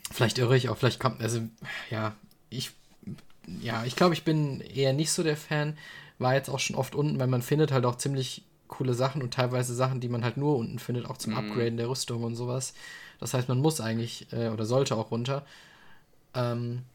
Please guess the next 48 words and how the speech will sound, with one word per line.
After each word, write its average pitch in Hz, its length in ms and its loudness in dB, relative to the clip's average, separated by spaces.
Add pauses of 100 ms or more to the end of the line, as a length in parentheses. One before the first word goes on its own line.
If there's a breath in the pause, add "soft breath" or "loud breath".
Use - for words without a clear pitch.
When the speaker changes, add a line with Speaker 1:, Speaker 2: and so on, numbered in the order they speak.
(440)
Speaker 1:
aber 127 500 4 (100)
mein 123 380 0
Favorites 139 520 0
ist, 127 160 -8
glaub 120 180 0
ich, 120 160 -4
einfach 127 220 -2
die 127 140 -8
Oberwelt 135 800 4
und 123 200 -4
die 117 100 -2
Insel 123 240 2
Speaker 2:
Ja. - 0 -
Speaker 1:
finde 110 200 2
ich 113 100 -2
auch 117 140 -4
ganz 123 260 -2
cool, 123 120 2
wobei 113 180 0
es - 160 -4
weniger 117 420 2
ist - 160 -4
als 110 180 -6
gedacht. 120 420 -2
Aber 120 140 4
ist 117 120 0
auch 117 140 0
gut, 117 160 2
Speaker 2:
Ja. - 20 6
Speaker 1:
sonst 113 180 10
wär's 113 160 6
wahrscheinlich - 300 -8
zu - 100 -10
viel 113 240 -4
tatsächlich - 580 -8
auch. 123 120 -8
Speaker 2:
Ja, 110 140 6
ja, 107 420 10
ja, 131 140 8
t-, - 280 -10
stimmt, 123 380 -2
stimmt, 120 240 -4
es - 220 -4
ist - 260 -6
gar 107 180 8
nicht 110 180 -4
so 113 220 -4
viel. 101 440 -4